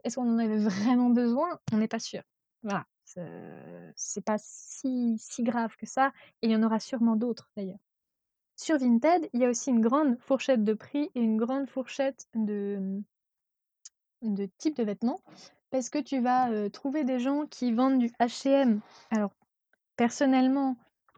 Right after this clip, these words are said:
heu, je vais pas sur Vinted et je n'achète pas, heu, de la friperie et de la seconde main pour acheter du H et M. Moi, ça me fait suer. Mais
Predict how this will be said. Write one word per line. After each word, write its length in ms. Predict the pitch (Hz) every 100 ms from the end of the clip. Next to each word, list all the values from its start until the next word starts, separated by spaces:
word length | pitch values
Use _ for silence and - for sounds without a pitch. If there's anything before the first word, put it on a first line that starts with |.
| 220
heu, 320 | 208 196 190 185 - -
je 120 | 208
vais 160 | 214 240
pas 140 | 320
sur 160 | 330 285
Vinted 500 | 240 240 233 269 226 -
et 100 | 226
je 140 | 220
n'achète 480 | 208 208 214 226 220
pas, 280 | 277 277 247
heu, 120 | 226
de 160 | 214 226
la 200 | 214 202
friperie 440 | - - 233 -
et 40 | 269
de 40 |
la 80 | 220
seconde 360 | - 226 226 233
main 120 | 311 _ _ _ _ -
pour 180 | 311 262
acheter 260 | 247 -
du 100 | 254
H 260 | 254 240 -
et 40 |
M. 220 | 220 190 190 -
Moi, 140 | 233 277
ça 160 | 294
me 80 | 247
fait 140 | 247
suer. 240 | 233 - - - _ _ _ -
Mais 320 | 226 277